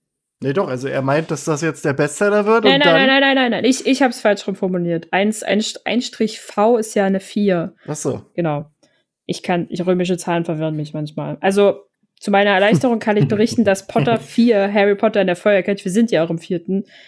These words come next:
Speaker 2: so gut ist wie die bisherigen Bände, der größte Bestseller aller Zeiten, eine Position, die das neue Buch wahrscheinlich bis zum Erscheinen von Potter fünf innehaben wird.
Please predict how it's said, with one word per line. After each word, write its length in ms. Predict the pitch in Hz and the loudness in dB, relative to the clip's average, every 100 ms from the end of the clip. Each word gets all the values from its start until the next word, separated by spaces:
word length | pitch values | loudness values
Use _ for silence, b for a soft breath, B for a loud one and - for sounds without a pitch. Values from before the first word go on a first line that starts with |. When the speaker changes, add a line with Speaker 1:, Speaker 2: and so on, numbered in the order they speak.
| B - | B -6
Speaker 2:
so 140 | 202 | -6
gut 240 | 214 262 | 0 -2
ist 120 | 269 - | 0 -2
wie 60 | |
die 80 | 247 | 0
bisherigen 560 | 269 262 226 202 180 175 | 0 2 2 2 0 0
Bände, 460 | 175 185 202 233 b b b - | 2 2 2 0 b b b -4
der 100 | 208 | -2
größte 380 | 233 269 - | 2 2 0
Bestseller 500 | 226 220 - 254 233 | 0 0 0 0 2
aller 220 | 196 196 190 | 2 2 0
Zeiten, 480 | - 180 180 233 | 0 0 0 -2
eine 220 | 254 190 202 | 0 0 2
Position, 760 | 226 220 202 - 247 262 226 | 0 0 -2 -2 4 4 4
die 100 | 202 | 2
das 240 | 185 185 - | 0 0 -2
neue 280 | 214 277 | 2 2
Buch 240 | 269 247 233 | 4 0 2
wahrscheinlich 500 | 208 - 202 208 - | -2 0 0 0 -4
bis 160 | 247 | -14
zum 180 | - 240 | -2 0
Erscheinen 460 | 202 185 226 202 202 | 0 -2 0 0 0
von 200 | - 202 | 0 -4
Potter 300 | - 196 190 | -2 -2 -2
fünf 480 | - - 233 - - - - | -2 0 0 -2 -12 -20 -4
innehaben 640 | 214 190 170 160 160 156 | 0 0 0 -4 -6 -10
wird. 260 | 151 147 | -10 -12